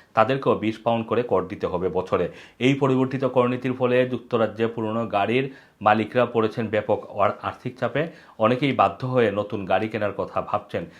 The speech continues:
যদিও সেটি অনেকের পক্ষেই সম্ভব হচ্ছে না। ফলে লক্ষাধিক মানুষ এখন পুরনো গাড়ি চালিয়েই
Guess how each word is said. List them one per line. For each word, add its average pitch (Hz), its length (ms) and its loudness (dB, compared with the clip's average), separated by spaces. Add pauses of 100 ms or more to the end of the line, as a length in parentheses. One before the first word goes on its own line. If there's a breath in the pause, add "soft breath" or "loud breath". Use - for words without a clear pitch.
(180 loud breath)
যদিও 110 340 0
সেটি 107 480 -4 (200 loud breath)
অনেকের 113 420 0
পক্ষেই 127 320 -6
সম্ভব 104 300 -4
হচ্ছে 101 280 -10
না। 87 160 -6 (240 loud breath)
ফলে 101 220 2
লক্ষাধিক 113 520 -2
মানুষ 92 300 -2 (280 soft breath)
এখন 101 340 -2 (420)
পুরনো 117 400 -2
গাড়ি 98 320 0
চালিয়েই 107 500 -2